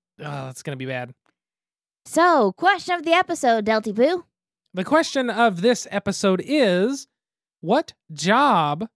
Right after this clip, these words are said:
Speaker 1: would you have based on the board games that you are good at?
Speaker 2: I would not be an engineer.
Speaker 1: You would be nothing to do with your hands.
Speaker 2: <laughs> Nothing. I would also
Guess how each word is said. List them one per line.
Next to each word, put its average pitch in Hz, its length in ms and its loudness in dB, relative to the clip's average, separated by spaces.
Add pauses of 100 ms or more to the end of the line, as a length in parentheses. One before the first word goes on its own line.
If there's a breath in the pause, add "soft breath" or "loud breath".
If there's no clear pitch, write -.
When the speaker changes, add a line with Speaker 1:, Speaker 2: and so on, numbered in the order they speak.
(140)
Speaker 1:
would 165 240 -4
you 220 120 2
have 165 480 -2 (200)
based 208 440 -2
on 180 180 -2
the 170 100 -2
board 180 380 0
games 190 260 -4
that 160 100 -6
you 160 140 -4
are 170 80 -4
good 131 260 -8
at? 98 340 -12 (1080)
Speaker 2:
I 196 80 0
would 214 140 0
not 262 260 -2
be 294 120 -4
an 269 100 0
engineer. 254 500 -2 (320)
Speaker 1:
You 185 300 -4
would 202 160 2
be 196 100 -2
nothing 190 540 -2
to 175 100 -10
do 170 140 -2
with 156 140 -4 (140)
your 160 200 -4
hands. 127 500 -8
Speaker 2:
<laughs> - 640 -12
Nothing. 302 280 -4 (340 loud breath)
I 240 100 0
would 269 120 2
also 285 440 0